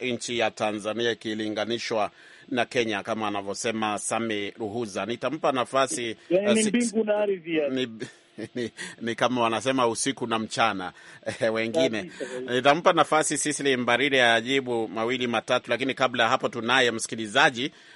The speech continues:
Speaker 1: ambaye anataka kuchangia. Kumbuka ni Live Talk ambapo huwa tunawahusisha pia wasikilizaji moja kwa moja. Tusikie,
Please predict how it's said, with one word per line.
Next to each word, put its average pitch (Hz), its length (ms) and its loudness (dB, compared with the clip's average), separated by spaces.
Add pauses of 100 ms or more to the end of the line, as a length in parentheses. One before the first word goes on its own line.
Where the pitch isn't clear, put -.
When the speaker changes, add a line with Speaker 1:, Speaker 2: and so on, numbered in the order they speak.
(120)
Speaker 1:
ambaye 113 1000 2
anataka 117 500 0
kuchangia. 107 720 -4
Kumbuka 110 420 -4
ni 110 120 -4
Live 123 400 2
Talk 147 240 -4
ambapo 104 340 -6
huwa 104 180 -4
tunawahusisha 104 880 -4
pia 110 300 -4 (260)
wasikilizaji 107 760 -2
moja 104 340 -4
kwa 98 160 -8
moja. 101 300 -6
Tusikie, 151 600 -2